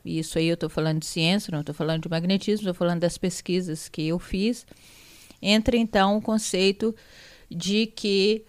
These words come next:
é, se pode estimular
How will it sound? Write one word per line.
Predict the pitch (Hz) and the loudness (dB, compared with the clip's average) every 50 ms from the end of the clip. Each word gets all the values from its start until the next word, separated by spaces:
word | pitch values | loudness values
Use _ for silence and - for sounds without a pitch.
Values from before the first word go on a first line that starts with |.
| _ - - - _ _ _ - | _ -20 -20 -20 _ _ _ 4
é, | 185 180 180 180 175 170 160 147 - | 6 8 8 8 8 8 6 4 0
se | - - - 214 | -2 -2 -2 -2
pode | - - 196 196 202 190 180 202 185 - - - | 2 4 6 6 6 6 4 0 -2 -2 2 4
estimular | 220 262 294 330 302 - - - - 285 262 262 247 233 202 180 180 185 202 233 226 - - | 6 6 6 6 4 2 0 -2 -2 0 0 2 2 4 4 6 6 6 4 4 0 -4 -12